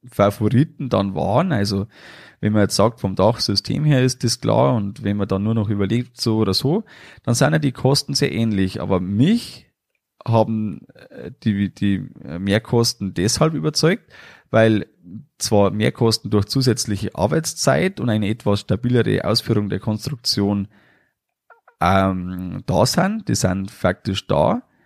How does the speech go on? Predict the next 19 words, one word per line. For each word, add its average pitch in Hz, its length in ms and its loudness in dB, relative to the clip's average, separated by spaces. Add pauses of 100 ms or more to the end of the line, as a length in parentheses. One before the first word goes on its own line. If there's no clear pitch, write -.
(720)
aber 131 300 2
eben, 139 380 0
wenn 117 100 0
man 110 120 -2
das 107 140 0
auf 92 140 0
längere 101 340 0
Zeit 85 240 0
betrachtet, 143 720 -2
glaube 104 260 0
ich, 147 220 -2
dass 131 220 0
das 131 220 -2
trotzdem 196 420 0
wirtschaftlich 101 640 -4
ist. 90 500 -8 (1500)
Und, 107 680 2
ähm, 98 680 0
genau, 139 300 0